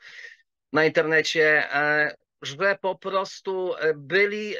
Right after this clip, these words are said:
ścigani i skazywani za, mm, no, rytualne zabójstwa chrześcijańskich dzieci.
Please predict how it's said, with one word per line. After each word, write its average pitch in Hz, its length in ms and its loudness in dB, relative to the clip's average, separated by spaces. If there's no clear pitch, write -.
ścigani 165 1000 0
i 156 60 -10
skazywani 160 920 0
za, 151 540 2
mm, 143 440 -6
no, 160 440 0
rytualne 151 960 2
zabójstwa 139 720 -4
chrześcijańskich 131 800 -6
dzieci. 156 460 0